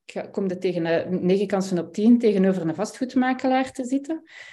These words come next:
En een vastgoedmakelaar, die wordt ingehuurd door de eigenaar om zijn huis zo duur mogelijk te verkopen. En hoe duurder dat die eigenaar, eh, of hoe duurder dat, dat wo-, die woning wordt verkocht, hoe meer dat de vastgoedmakelaar verdient, want die werkt op commissie.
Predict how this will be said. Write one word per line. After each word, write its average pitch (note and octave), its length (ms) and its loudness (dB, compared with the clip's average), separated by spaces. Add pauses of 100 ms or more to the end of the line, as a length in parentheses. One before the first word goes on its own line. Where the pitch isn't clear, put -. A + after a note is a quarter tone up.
(140)
En F3+ 140 0
een E3+ 100 0
vastgoedmakelaar, B3+ 1160 2
die G3+ 120 0
wordt F#3+ 260 -4
ingehuurd A#3+ 800 0
door F#3 260 0
de E3 220 0
eigenaar A#3 720 0
om G3 140 -6
zijn F3 240 -2
huis G#3 280 0
zo F3+ 340 -4
duur F#3+ 300 0
mogelijk F#3+ 400 4
te D#3+ 120 -10
verkopen. D3 760 -4 (720)
En F#3 160 2
hoe E3 140 4
duurder B3+ 420 6
dat A#3+ 200 6
die G#3+ 240 4
eigenaar, G3+ 580 2
eh, E3 380 0
of E3+ 60 -10
hoe F3+ 180 0
duurder G3 320 -2
dat, F3 160 -4
dat E3 120 0
wo-, F3 260 0
die F3 200 -2
woning F3 280 0
wordt E3 200 -6
verkocht, - 760 -2 (300)
hoe F3+ 140 0
meer E3+ 200 4
dat E3 160 -2
de D#3+ 220 0
vastgoedmakelaar C4 1000 2
verdient, C4 440 0
want G3 180 -2
die F#3 100 -2
werkt F3 220 -4
op F3 100 -8
commissie. B3+ 680 -2